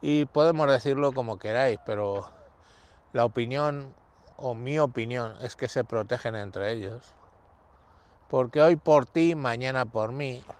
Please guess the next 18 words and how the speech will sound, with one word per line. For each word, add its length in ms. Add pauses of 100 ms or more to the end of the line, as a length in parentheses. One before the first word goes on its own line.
(180)
El 180
que 160
gobierna 540
tiene 220
el 100
peligro 440
de 120
cagarla. 720 (1300)
Y 220
hoy 880 (1800)
monto 420
la 160
laraca, 540
monto 500
para 220
los 240
medios, 560
monto 880